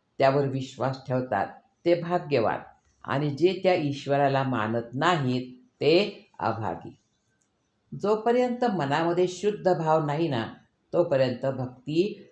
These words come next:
निर्माण होऊच शकत नाही. जे ईश्वराला मानत नाहीत त्यांना समर्थांनी पापी म्हटलेलं आहे. संत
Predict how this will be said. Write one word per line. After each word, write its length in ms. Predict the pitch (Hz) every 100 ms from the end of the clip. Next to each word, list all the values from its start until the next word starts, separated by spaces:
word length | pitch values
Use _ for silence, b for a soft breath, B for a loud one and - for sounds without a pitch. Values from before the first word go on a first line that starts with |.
| 127
निर्माण 460 | 139 139 139 151
होऊच 340 | 139 127 160 185
शकत 460 | - - - -
नाही. 140 | - - _ _ _ _ _ _ _ _ -
जे 120 | 135 151
ईश्वराला 640 | 143 139 131 143 139 147
मानत 460 | 139 117 131 135 -
नाहीत 320 | 175 143 147 b b b -
त्यांना 340 | 127 127 131
समर्थांनी 1000 | 147 120 123 127 - 123 143 185 190 - _ -
पापी 400 | 127 123 - 165
म्हटलेलं 540 | 143 120 110 101 90 71
आहे. 320 | - - _ _ _ _ _ _ _ _ _
संत 420 | - 156 196 220